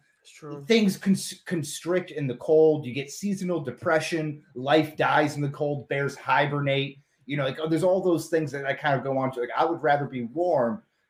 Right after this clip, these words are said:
Speaker 2: um, you know, and, and, and just have, and then be able to deal with it. And then, and if I have to cool down, I go for a dip in the water. I drink water. You know, there's air.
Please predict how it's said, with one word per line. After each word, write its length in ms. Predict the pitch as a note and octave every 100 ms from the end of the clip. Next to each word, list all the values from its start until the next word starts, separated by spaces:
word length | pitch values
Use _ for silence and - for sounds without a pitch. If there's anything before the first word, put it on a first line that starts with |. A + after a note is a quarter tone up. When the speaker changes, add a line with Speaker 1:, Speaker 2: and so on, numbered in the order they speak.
| _
Speaker 2:
um, 560 | A2+ A#2 A#2 A2+ A2 F#2+ _ _ _ _
you 140 | G#3 D3
know, 160 | B2
and, 160 | C#3 D3
and, 180 | D#3 D#3
and 180 | D#3+
just 200 | D3 D#3
have, 420 | F3 E3+ E3+ D3 - D#3 D#3
and 100 | D#3
then 200 | D3 A#2
be 120 | F3
able 140 | E3
to 80 | C#3
deal 240 | B2 D#3 D3+
with 80 |
it. 100 | D3+
And 20 | D#3
then, 140 | D#3+ F#3
and 80 |
if 120 | E3+ E3
I 60 |
have 240 | E3 G3 G3
to 80 |
cool 260 | D3 G3+ F3
down, 360 | D#3+ G3 F3+ - _ _ -
I 100 | D3+
go 120 | F#3
for 140 | F#3
a 80 | E3
dip 180 | F#3 F3+
in 80 | E3+
the 80 |
water. 400 | E3+ G3 F#3+ F#3 C#3
I 80 | C#3
drink 440 | - C#3+ F#3 -
water. 560 | E3 F3+ F3+ F#3 F#3 F#3 _ _
You 100 | A#2+
know, 220 | C3 C3 B2+
there's 200 | C3 -
air. 240 | D3+ E3